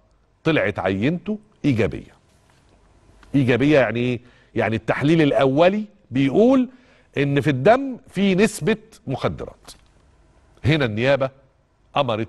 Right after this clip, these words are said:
بحبسه أربعة أيام على ذمة التحقيق. وأدي صورة التحليل اللي صدر لأحمد فتوح، وفي أول واحدة خالص أهو زي ما انتم شايفين كله، كله نيجاتيف، أول واحدة خالص مكتوب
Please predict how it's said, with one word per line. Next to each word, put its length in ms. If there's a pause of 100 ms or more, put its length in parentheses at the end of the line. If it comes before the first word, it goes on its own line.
بحبسه 540
أربعة 420
أيام 460 (320)
على 260
ذمة 380 (120)
التحقيق. 500 (440)
وأدي 340
صورة 340 (720)
التحليل 640
اللي 180
صدر 280
لأحمد 320
فتوح، 480 (260)
وفي 380
أول 260
واحدة 300
خالص 300
أهو 100
زي 100
ما 60
انتم 120
شايفين 420 (520)
كله، 320
كله 280
نيجاتيف، 440
أول 240
واحدة 280
خالص 380
مكتوب 500